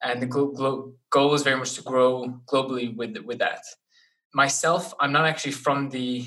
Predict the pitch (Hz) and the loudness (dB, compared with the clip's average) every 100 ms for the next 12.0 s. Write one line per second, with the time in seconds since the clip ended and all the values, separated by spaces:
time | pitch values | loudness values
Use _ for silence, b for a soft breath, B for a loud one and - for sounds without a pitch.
0 | - - - 139 139 139 127 123 123 120 | -12 -16 -4 -2 -2 -6 -10 -10 -10 -8
1 | 123 139 143 - _ _ _ _ - 120 | -6 -4 -6 -6 _ _ _ _ -6 0
2 | 117 117 117 131 131 - 139 127 127 - | 2 4 4 2 0 -4 -4 -2 -2 -4
3 | 127 127 120 110 98 117 113 117 120 127 | -6 -6 -4 -4 -4 -2 -2 0 4 4
4 | - 131 117 117 123 120 131 - - - | 2 0 0 0 0 -2 -2 -8 -12 -10
5 | - 123 113 113 113 - b b b _ | -4 0 0 -2 -4 -10 b b b _
6 | - 117 120 120 120 117 127 135 - - | -6 0 2 0 -2 -4 -4 -4 -4 -8
7 | 123 120 113 110 113 - _ _ _ - | -6 -6 -6 -8 -12 -14 _ _ _ -14
8 | 107 - 117 123 123 123 110 - 170 135 | -10 -2 0 2 0 -2 -4 0 2 2
9 | 120 - 127 117 B B B B - 127 | 2 -2 -4 -6 B B B B -4 -2
10 | 120 135 - - 143 - 147 139 135 - | 4 4 2 -2 -2 0 0 0 -2 -10
11 | _ _ _ _ _ - 139 127 123 | _ _ _ _ _ -6 0 0 0